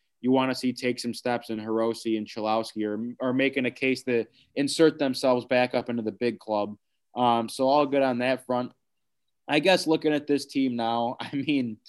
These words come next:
I don't know. I feel like we're at the, we're at that point in the Red Wings season where it's just Groundhog Day. Like, you don't have to really watch the games, and you can just assume they're gonna lose. They'll, they've, they've won a couple, a, a couple decent games here. I mean, you beat the Predators five to two.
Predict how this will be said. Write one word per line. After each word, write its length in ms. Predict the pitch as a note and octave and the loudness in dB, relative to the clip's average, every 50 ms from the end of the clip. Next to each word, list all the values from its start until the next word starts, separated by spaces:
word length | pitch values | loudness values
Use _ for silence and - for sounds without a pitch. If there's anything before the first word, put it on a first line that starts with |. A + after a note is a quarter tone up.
| - - - _ _ _ _ _ - | -20 -20 -20 _ _ _ _ _ 2
I 120 | - G#3+ | 4 6
don't 140 | A3+ G#3+ G#3 | 6 6 6
know. 160 | G#3 F#3 C#3 | 6 4 6
I 120 | A2+ B2+ | 6 4
feel 220 | C3+ C3 - E3 D#3+ | 4 4 4 4 6
like 180 | E3 E3 D#3 | 6 4 4
we're 140 | D3 D3+ D#3 | 4 2 2
at 80 | D3+ D3+ | 2 0
the, 220 | - C#3+ C#3 C3+ - | 0 -2 -4 -4 -2
we're 160 | B2+ C#3 D#3 E3 | 2 2 4 4
at 100 | D#3+ E3 | 4 4
that 220 | E3 D#3+ D3+ - | 4 2 2 2
point 200 | - D3 C#3+ C#3+ | 0 2 2 2
in 80 | C#3+ C3+ | 2 2
the 80 | B2+ | 2
Red 180 | A#2+ B2 B2 B2 | 2 4 4 4
Wings 300 | B2+ B2+ C3+ C3+ C3 C3 | 2 2 0 0 0 0
season 260 | C#3+ C3+ B2 C3 B2+ | 0 0 0 0 0
where 180 | A#2 B2 B2 A#2+ | 0 0 0 0
it's 100 | A#2 - | 0 0
just 200 | C3+ B2+ B2 - | -2 -2 -2 0
Groundhog 640 | A2+ A2+ A2+ A#2+ B2 A#2+ A#2+ B2 B2 A#2+ A#2 A2 | 0 2 2 2 0 2 2 2 2 2 2 0
Day. 220 | B2 A#2 A#2 B2 | 0 2 2 2
Like, 160 | B2 A2+ A2 - | 2 0 0 0
you 80 | B2 | 2
don't 180 | B2+ C3+ C3+ B2+ | 2 2 2 2
have 220 | C3+ C3+ C3 C3 | 2 0 0 0
to 80 | - B2 | -2 -2
really 200 | B2+ B2+ B2+ B2 | 0 0 0 0
watch 380 | A2+ A2 A#2 A#2 A#2 A#2+ A#2 - | 2 4 4 4 4 4 2 -2
the 80 | - | -6
games, 380 | A#2 G#2+ A2+ A2 A2+ A#2+ A#2+ A2+ | -6 -4 -4 -4 -4 -4 -4 -4
and 80 | A#2 A#2 | -4 -4
you 80 | A#2 | -4
can 100 | B2 B2+ | -4 -4
just 140 | B2 A#2 - | -6 -6 -8
assume 320 | A2+ G#2 - - C3+ C3+ | -12 -8 -4 -2 -2 0
they're 100 | B2+ C3 | 0 -2
gonna 220 | A#2+ B2+ C3 B2+ B2 | 0 0 0 0 0
lose. 300 | A2+ A2+ A2+ B2 B2+ B2+ | 0 0 0 -2 -2 -2
They'll, 260 | - D#3+ F3 E3 - _ _ _ _ - - _ _ | 0 -2 -2 -2 -4 _ _ _ _ -20 -20 _ _
they've, 300 | - F3+ G3 G3 G3 G3 | 6 6 6 6 6 2
they've 180 | - G3 G3+ F#3+ | 2 2 2 4
won 200 | E3 E3+ F#3 F#3 | 2 2 2 2
a 40 | F3 | 2
couple, 380 | - - E3 D#3 - D#3 D3 | 2 2 2 2 2 0 0
a, 240 | A2 B2 D3 C#3+ B2 | 2 2 2 2 0
a 60 | A#2 | -2
couple 280 | C3 - D#3 C#3 C3 C#3+ | -2 -2 -2 -2 -2 -2
decent 440 | B2 - C3+ C#3 B2+ - C3 B2 G#2+ | 0 2 2 0 2 0 -4 -2 0
games 340 | A#2+ A#2+ B2 B2+ B2 A#2 - | 0 0 0 0 -2 -4 -4
here. 160 | - B2+ B2+ | -2 0 0
I 60 | B2+ | 0
mean, 160 | B2 A#2+ A#2+ A#2+ | 0 0 0 -2
you 80 | B2 | -2
beat 220 | A2+ A#2+ C#3+ C#3 - | 0 2 0 0 0
the 80 | C3 | -2
Predators 400 | - - B2+ C3 C3 B2 B2+ B2 | -4 -2 0 0 0 0 -2 -4
five 280 | - - B2 B2 B2 A#2+ | -2 -2 0 0 0 0
to 60 | A#2 | -2
two. 460 | A2+ - - B2+ B2 B2 B2 A#2+ A#2 | -6 -6 -4 -2 -2 0 -2 -2 -4